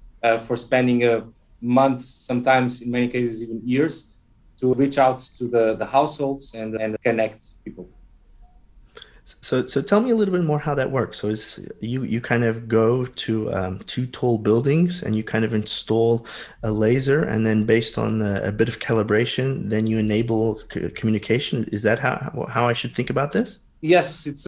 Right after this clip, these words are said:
Speaker 1: I, I think it's quite, quite as simple as, as you mentioned. So our devices are very quickly, uh, set up. So we only need to go to the top of buildings or to towers, telecommunication towers. And the only thing we need to do is to attach our devices,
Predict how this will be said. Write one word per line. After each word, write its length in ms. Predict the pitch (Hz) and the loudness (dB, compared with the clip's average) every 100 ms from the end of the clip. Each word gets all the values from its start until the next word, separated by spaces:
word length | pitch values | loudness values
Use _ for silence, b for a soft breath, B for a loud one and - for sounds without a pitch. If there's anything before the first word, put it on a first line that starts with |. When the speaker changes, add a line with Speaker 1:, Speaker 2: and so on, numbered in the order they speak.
| 165 | -4
Speaker 1:
I, 160 | 165 | 0
I 40 | 170 | 2
think 180 | 180 | 4
it's 220 | 180 - - _ | 2 -2 -10 _
quite, 400 | 165 165 165 - | 6 6 6 0
quite 260 | - 165 165 - | 4 4 2 -4
as 220 | 160 160 | -2 -2
simple 400 | - 160 156 143 | -4 -4 -4 -4
as, 220 | 139 135 135 | -2 -2 -2
as 180 | 131 | -4
you 60 | 131 | -4
mentioned. 400 | 131 131 110 98 | -4 -4 -8 -16
So 260 | - 127 127 | -6 0 2
our 140 | 143 143 | 4 2
devices 720 | 143 143 151 151 156 151 - | 2 2 2 0 -2 -4 0
are 200 | 139 139 | 4 6
very 500 | 135 147 147 135 131 _ _ - | 6 4 4 0 -4 _ _ -2
quickly, 480 | 151 147 127 117 - | -2 0 -2 -2 -6
uh, 60 | 113 | -12
set 300 | 107 131 127 | -4 2 4
up. 240 | 180 196 - - | 4 2 2 2
So 120 | 127 | 4
we 180 | 127 127 | 2 2
only 200 | 135 143 | 2 0
need 160 | 143 143 | 2 0
to 60 | 139 | 2
go 240 | 135 131 | 2 2
to 100 | 131 120 | 0 -4
the 80 | 107 | 2
top 220 | 143 147 | 2 2
of 160 | 151 127 | -2 -2
buildings 560 | 143 127 120 113 - _ | -2 -2 -4 -6 -14 _
or 220 | 123 120 | 2 2
to 280 | 120 123 117 | 0 -2 0
towers, 600 | 120 120 139 165 - - _ _ - | 2 2 2 -2 -10 -18 _ _ -2
telecommunication 640 | 117 113 120 113 123 139 | -2 -2 -6 -2 -4 -4
towers. 540 | 135 135 151 170 - _ _ _ | 2 4 4 0 -8 _ _ _
And 180 | - 127 | -2 -2
the 100 | 127 | 4
only 180 | 139 151 | 4 2
thing 200 | 143 147 | 0 0
we 100 | 143 | 0
need 160 | 139 135 | -2 -4
to 60 | |
do 140 | 135 147 | -2 -2
is 160 | 143 | -4
to 120 | - | -6
attach 440 | 113 139 135 - - | -2 2 2 0 -2
our 140 | 127 | -2
devices, 640 | 123 120 135 139 147 143 | -2 2 2 2 -6 -12